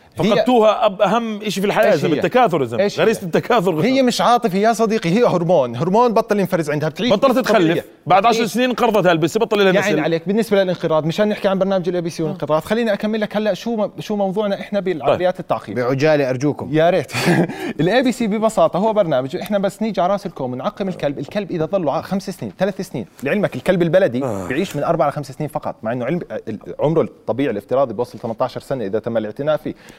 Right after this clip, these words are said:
Speaker 1: بس الكلاب بال-، بالتوزع الطبيعي ما بيعيشوا أكثر من أربع لخمس سنين نتيجة ظروف الفيروسات ومش مطعمين و، و.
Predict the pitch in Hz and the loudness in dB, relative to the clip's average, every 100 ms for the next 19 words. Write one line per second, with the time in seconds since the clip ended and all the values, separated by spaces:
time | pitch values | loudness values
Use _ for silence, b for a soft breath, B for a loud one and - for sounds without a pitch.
0 | B 139 127 117 185 196 175 _ b b | B -4 -4 -2 0 0 -4 _ b b
1 | 98 120 123 - 120 - 147 185 156 151 | -6 -4 -4 -6 -8 -2 0 0 0 -4
2 | 151 127 120 175 - _ 185 190 208 180 | -2 -4 -4 -6 -8 _ -10 -2 -2 -2
3 | 180 165 - 147 139 123 117 131 - - | -4 -4 -4 -2 -2 -2 -6 -8 -14 -10
4 | 226 202 208 160 147 151 156 120 117 113 | -6 -6 -6 -4 -2 -2 -4 -2 -2 -2
5 | 127 147 139 117 107 101 110 143 151 107 | -2 -2 -2 -10 -8 -6 -6 -6 -6 -6
6 | 80 | -6